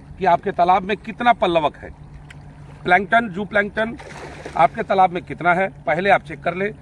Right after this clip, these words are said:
फिर आप इस उत्पाद को आप डालें। जब आप इस उत्पाद को डालेंगे, आपको पता लग जाएगा कि आपके तालाब में ये उत्पाद डालने से क्या फायदा हुआ। किसान भाई,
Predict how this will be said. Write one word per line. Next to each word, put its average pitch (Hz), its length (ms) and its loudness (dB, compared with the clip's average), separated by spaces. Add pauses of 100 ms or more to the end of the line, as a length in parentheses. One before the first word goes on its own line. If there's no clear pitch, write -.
(360)
फिर 240 140 0
आप 214 160 2
इस 196 100 -4 (220)
उत्पाद 160 340 -2
को 180 120 -6
आप 165 140 -2
डालें। 135 260 -2 (400)
जब 180 120 0
आप 196 140 0
इस 190 120 0
उत्पाद 185 400 -2
को 196 80 0
डालेंगे, 185 420 2 (480)
आपको 170 240 0
पता 196 260 0
लग 226 160 2
जाएगा 127 300 0 (420)
कि 180 280 -2 (920)
आपके 180 300 0
तालाब 190 300 2
में 143 300 -4 (120)
ये 190 140 0
उत्पाद 202 420 0
डालने 170 300 2
से 180 120 -6
क्या 180 180 2
फायदा 104 300 -4
हुआ। 80 200 -16 (1120)
किसान 175 280 4
भाई, 190 220 2